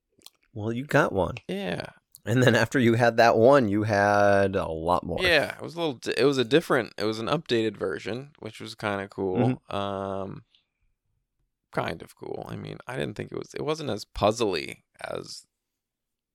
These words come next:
Speaker 2: the original.
Speaker 1: No, it was more of a skill in timing and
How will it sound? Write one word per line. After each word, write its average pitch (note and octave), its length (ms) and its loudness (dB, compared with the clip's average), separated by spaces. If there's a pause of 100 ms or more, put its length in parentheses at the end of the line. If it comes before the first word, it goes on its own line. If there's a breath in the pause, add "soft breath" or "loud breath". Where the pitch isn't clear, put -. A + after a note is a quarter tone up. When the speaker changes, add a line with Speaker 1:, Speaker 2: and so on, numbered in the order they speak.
(200)
Speaker 2:
the G#2 140 -8
original. C2 580 -8
Speaker 1:
No, A2 580 2
it A#2+ 140 0
was B2+ 240 -2
more D#3 280 -2
of C#3 100 -8
a G#2+ 80 -2
skill E2+ 1040 0 (260)
in F#2+ 200 -4
timing E2+ 840 -4
and E2+ 560 -6